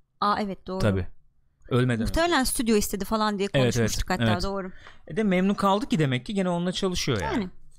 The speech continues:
Speaker 2: Ya da stüdyo
Speaker 1: Gene
Speaker 2: dedi
Speaker 1: stüdyo
Speaker 2: Hans'a
Speaker 1: söylemiş
Speaker 2: yaptıralım
Speaker 1: olabilir,
Speaker 2: demişti
Speaker 1: aynen öyle.
Speaker 2: olabilir. O da olabilir
Speaker 1: Risk
Speaker 2: yani.
Speaker 1: almak istememiş olabilirler.
Speaker 2: O da olabilir.
Speaker 1: Büyük proje.
Speaker 2: Şimdi bu ne zaman geliyor bu efendim, e, Tenet? Christopher Nolan'ın
Speaker 1: On yedi
Speaker 2: Tenet.
Speaker 1: Temmuz iki bin yirmi.
Speaker 2: On yedi Temmuz iki bin yirmi.
Speaker 1: Hı hı.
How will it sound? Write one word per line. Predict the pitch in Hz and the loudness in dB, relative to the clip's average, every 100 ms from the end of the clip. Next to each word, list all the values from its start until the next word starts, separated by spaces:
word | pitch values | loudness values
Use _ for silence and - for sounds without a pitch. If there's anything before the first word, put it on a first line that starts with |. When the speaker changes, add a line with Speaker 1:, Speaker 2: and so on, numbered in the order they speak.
| - - - | -20 -20 -4
Speaker 2:
Ya | 127 151 | 0 2
da | 220 | 2
stüdyo | - 208 156 | 0 0 2
Speaker 1:
Gene | 117 | 4
Speaker 2:
dedi | 110 | 2
Speaker 1:
stüdyo | 110 123 | 2 2
Speaker 2:
Hans'a | 110 | 2
Speaker 1:
söylemiş | 110 107 101 | 2 2 2
Speaker 2:
yaptıralım | - 110 98 | 2 0 2
Speaker 1:
olabilir, | 98 | 2
Speaker 2:
demişti | 98 98 92 | 2 0 0
Speaker 1:
aynen | 85 | 0
öyle. | |
Speaker 2:
olabilir. | 80 82 | 0 -2
O | 117 | 0
da | 117 | 2
olabilir | 101 101 92 92 | 2 2 0 0
Speaker 1:
Risk | 87 | 2
Speaker 2:
yani. | 82 | 2
Speaker 1:
almak | 196 196 | 0 -2
istememiş | - 196 190 185 247 | -4 -4 -2 -4 -6
olabilirler. | 240 233 175 | -4 -4 -6
Speaker 2:
O | 113 | -8
da | 104 | -8
olabilir. | 98 92 87 180 | -8 -8 -10 -10
Speaker 1:
Büyük | 190 - | -10 -10
proje. | - 202 - | -6 -6 -4
Speaker 2:
Şimdi | 165 143 | 0 4
bu | |
ne | 175 | 4
zaman | 208 208 156 | 4 2 2
geliyor | 135 120 117 | 0 0 0
bu | 120 135 | 0 -2
efendim, | 131 - 123 117 117 120 | -6 -4 -2 -4 -6 -4
e, | 113 107 104 101 98 - | 0 0 0 -2 -4 -6
Tenet? | - 156 147 - - - _ _ _ | -2 0 0 -4 -12 -16 _ _ _
Christopher | - 139 - 127 139 | -4 -2 -2 -4 -2
Nolan'ın | 131 127 | 0 2
Speaker 1:
On | 277 | 4
yedi | 214 | 2
Speaker 2:
Tenet. | 139 175 | 0 0
Speaker 1:
Temmuz | 214 269 247 | 0 0 -2
iki | - | -2
bin | 247 | -2
yirmi. | 233 175 180 - - | -2 -4 -8 -12 -10
Speaker 2:
On | 127 151 | -6 -4
yedi | 127 | -4
Temmuz | - 123 160 160 | -4 -8 -8 -12
iki | - 131 | -10 -6
bin | 160 | -2
yirmi. | 202 208 | 0 0
Speaker 1:
Hı | |
hı. | 233 | 0